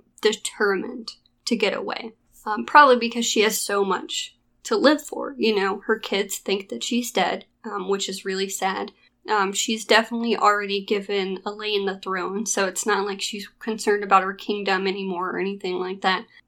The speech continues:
I think she just really wants to live and get out of this and be with her kids again.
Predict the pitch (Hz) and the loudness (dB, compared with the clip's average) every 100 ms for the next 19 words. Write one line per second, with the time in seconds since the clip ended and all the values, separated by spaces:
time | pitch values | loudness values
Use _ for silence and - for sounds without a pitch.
0 | _ 214 285 285 - 254 233 - 214 214 | _ -2 0 2 2 0 -2 -2 -2 -2
1 | 202 185 175 - - 180 196 190 185 190 | -2 -2 -2 -6 -6 -2 0 0 -4 -8
2 | - 190 190 190 196 185 190 180 196 - | -2 -2 0 -2 0 0 0 -4 -6 -6
3 | 220 202 208 190 - 175 - - 185 180 | -8 -4 -4 -4 -6 -12 -12 -6 -6 -6
4 | - - - 208 | -14 -10 -10 -10